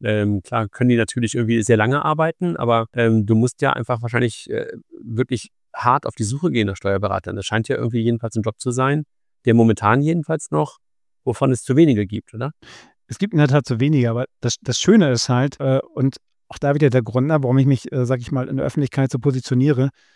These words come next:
Speaker 2: Das Schöne ist halt, dass halt sä-, sämtlichen, äh, Lobby, äh, Institutionen der Steuerberater, sei es die Kammern oder Verbände, ne, egal wie die alle heißen, dieses Thema aktuell überhaupt nicht besetzen. Sprich,
Speaker 1: Mhm.
Speaker 2: wenn,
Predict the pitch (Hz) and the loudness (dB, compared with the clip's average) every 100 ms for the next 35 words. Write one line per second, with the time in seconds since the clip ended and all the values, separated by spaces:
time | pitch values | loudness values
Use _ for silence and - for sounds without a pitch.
0 | _ - - 151 160 139 139 135 131 131 | _ -8 -4 0 0 0 0 -2 -2 -4
1 | 202 160 135 139 151 147 151 151 - 143 | -8 -20 -8 -6 0 -2 0 -2 2 0
2 | 143 127 127 156 165 135 - 120 120 143 | 0 -4 0 0 2 2 2 0 0 0
3 | 131 127 127 - 127 123 113 143 135 123 | -2 0 -2 -2 -2 0 0 2 2 2
4 | 107 117 120 127 135 - 135 139 123 117 | 0 0 0 0 -4 -2 2 2 0 -2
5 | 120 117 147 131 139 185 127 131 135 135 | -2 0 2 2 0 0 -2 0 2 0
6 | 127 123 127 143 135 139 - - 143 135 | 0 0 2 0 0 -4 -8 -12 -6 -6
7 | - 160 156 - 147 - 143 135 123 175 | -2 0 0 -2 -8 -2 0 0 -2 -4
8 | 156 - 131 120 - - 110 - _ _ | -6 -4 -2 -2 -4 -8 -12 -14 _ _
9 | - 139 139 113 104 139 - 131 | -6 -4 0 2 2 2 -4 -8